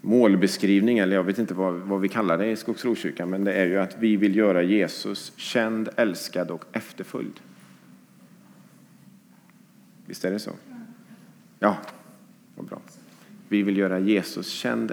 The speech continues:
älskad och efterföljd. Och det är det Jesus, Gud, vill dra in oss i hela tiden. Många av oss lever i det hela tiden, men kan ändå behöva en påminnelse.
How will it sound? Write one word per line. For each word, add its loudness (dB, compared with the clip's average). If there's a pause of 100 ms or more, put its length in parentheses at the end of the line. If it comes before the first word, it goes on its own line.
älskad -6
och -10
efterföljd. -16 (480)
Och -8
det -2
är 0
det 0
Jesus, -6 (160)
Gud, -4
vill -2
dra -2
in -2
oss -8
i -6 (360)
hela 2
tiden. 0 (3000)
Många 2
av 4
oss -2
lever 6
i 4
det 2
hela 0
tiden, 0
men -2 (280)
kan -4
ändå 4
behöva 2
en 2
påminnelse. -2